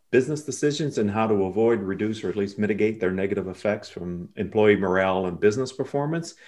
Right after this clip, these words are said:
It's interesting 'cause we based the title on the Black Plague that hit Europe in the thirteen hundreds. So kind of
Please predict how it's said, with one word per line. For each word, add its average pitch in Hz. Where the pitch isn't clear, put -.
It's 107
interesting 147
'cause 110
we 110
based 127
the 110
title 117
on 110
the 101
Black 113
Plague 123
that 104
hit 117
Europe 120
in 101
the 98
thirteen 113
hundreds. 120
So -
kind 135
of 143